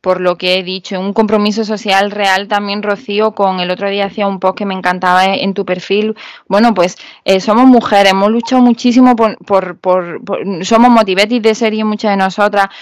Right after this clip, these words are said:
por nuestro puesto profesional, por alcanzar ese hito a nivel profesional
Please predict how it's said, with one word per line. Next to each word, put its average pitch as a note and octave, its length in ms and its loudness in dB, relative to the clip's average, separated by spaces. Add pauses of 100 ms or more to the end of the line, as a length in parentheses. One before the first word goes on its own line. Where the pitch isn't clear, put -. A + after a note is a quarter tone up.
(100)
por G3 140 -2
nuestro F#3 280 -2
puesto G#3+ 720 2
profesional, G3+ 880 0
por F#3+ 160 -2
alcanzar F#3 580 0
ese A3 240 -2
hito G#3 220 -2
a F#3 40 2
nivel F#3+ 280 -4
profesional G3 760 -2